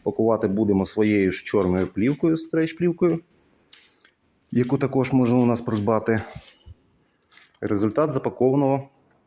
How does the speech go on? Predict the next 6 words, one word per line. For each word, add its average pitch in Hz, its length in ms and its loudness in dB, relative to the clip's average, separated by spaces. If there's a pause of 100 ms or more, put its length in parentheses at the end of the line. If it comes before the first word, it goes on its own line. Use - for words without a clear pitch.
покажу. 92 560 -2 (680)
Ось 117 200 4
такою 98 340 4
стрейч-плівкою 95 720 4
будемо 90 320 6
пакувати 147 640 4